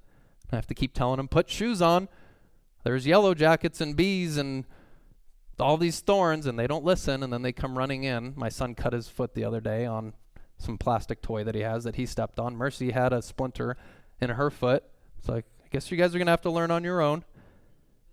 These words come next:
But for Hannah, this wasn't a little splinter. This was a dagger. This was a dagger to her heart. This was a deep wound. This was extremely painful and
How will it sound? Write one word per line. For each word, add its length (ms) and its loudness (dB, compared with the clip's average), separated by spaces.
But 160 6
for 160 4
Hannah, 280 4
this 220 2
wasn't 280 2
a 40 2
little 220 2
splinter. 520 -2
This 440 0
was 200 2
a 80 4
dagger. 680 6
This 160 -2
was 140 0
a 60 4
dagger 440 6
to 200 -4
her 160 0
heart. 260 2
This 180 -2
was 140 -2
a 60 -2
deep 300 -6
wound. 300 -6
This 380 2
was 220 2
extremely 840 -2
painful 720 -4
and 180 0